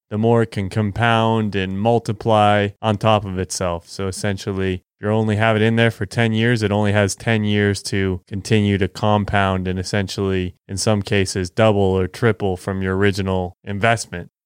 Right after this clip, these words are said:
right? So the longer the period, the more it will compound.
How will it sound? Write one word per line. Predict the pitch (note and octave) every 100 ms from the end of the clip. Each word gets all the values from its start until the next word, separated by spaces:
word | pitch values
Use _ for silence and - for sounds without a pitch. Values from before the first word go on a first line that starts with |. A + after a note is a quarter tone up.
| _ _ _ _ _
right? | G2+ F#2+ F2+
So | - G2+ F#2 F2+ -
the | G2+
longer | G2+ A2+ B2+ B2+ A#2+
the | A2+ A2
period, | B2 A#2+ A#2 A#2+ G#2+
the | G2+
more | G2+ G#2 G#2
it | G#2+
will | G2+ F#2+ -
compound. | - G#2 G#2 G2 - F2+ E2+ E2+ _